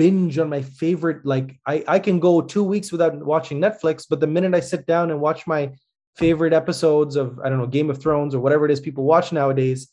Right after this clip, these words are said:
I can watch five episodes in a row. I'll just binge the heck out of it. Uh, versus other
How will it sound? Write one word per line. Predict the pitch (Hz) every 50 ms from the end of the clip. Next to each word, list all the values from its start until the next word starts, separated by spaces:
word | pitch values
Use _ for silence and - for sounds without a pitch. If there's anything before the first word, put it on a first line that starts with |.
| _ _ _ _ _ - 156
I | 180
can | 180 196 185
watch | 180 180 180 -
five | - 196 190 196 190
episodes | 208 208 208 208 - 214 214 180 208
in | 208
a | 208 214
row. | 262 302 294
I'll | 127 147 156 156
just | 127 107 104
binge | - 156 190 208 208 185
the | 190 208
heck | 180 240 269 262 208 151
out | 127 123
of | 120 123
it. | 101 - _ _ _ _ _ _ _ _ -
Uh, | - 151 147 147
versus | 135 127 156 185 220 220 220 214 165 -
other | 175 175 202